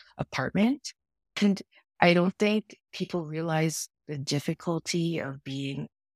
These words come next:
an entrepreneur in fashion is. That's why I'm still a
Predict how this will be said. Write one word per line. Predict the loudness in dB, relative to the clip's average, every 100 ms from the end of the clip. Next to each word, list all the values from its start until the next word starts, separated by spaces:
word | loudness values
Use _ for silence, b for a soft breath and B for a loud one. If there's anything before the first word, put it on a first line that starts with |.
| _ _ _ 0
an | 0 0
entrepreneur | 0 -2 -2 -6 -6 -6 -8
in | -8
fashion | -10 -8 -6 -2 0 0
is. | 0 -2 -6 -10 _ _ _ _ _
That's | 2 4 4 2
why | 4 4 4
I'm | 0
still | -4 0 6 6 6 2
a | 2 0